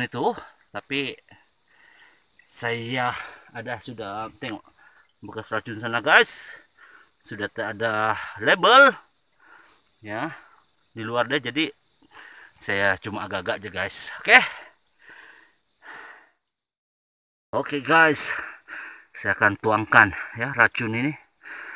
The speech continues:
Saya pun tidak pasti ya. Mungkin sekitar dua ratus lima puluh M L, ya, guys. Tapi saya guna, eh, botol mineral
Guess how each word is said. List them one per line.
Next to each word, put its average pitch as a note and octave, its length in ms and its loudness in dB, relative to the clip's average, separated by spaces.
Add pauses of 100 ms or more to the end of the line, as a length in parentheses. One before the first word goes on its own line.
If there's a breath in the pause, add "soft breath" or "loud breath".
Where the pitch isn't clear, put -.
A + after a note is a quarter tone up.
(260 loud breath)
Saya - 160 -10
pun G#2 160 -4
tidak - 240 -4
pasti - 560 2 (160)
ya. D3 160 6 (320 loud breath)
Mungkin D#3+ 400 4
sekitar F3 640 8 (560 loud breath)
dua A3 320 12
ratus A3 480 10
lima G3+ 160 4
puluh G3 160 0
M F3+ 240 4
L, A#2 240 8
ya, B2+ 160 6
guys. C#3+ 240 0 (480 loud breath)
Tapi A#2 80 -8
saya A#2 160 2
guna, A2+ 400 2 (400)
eh, G#2 80 -4
botol E3+ 560 6
mineral F#3 560 12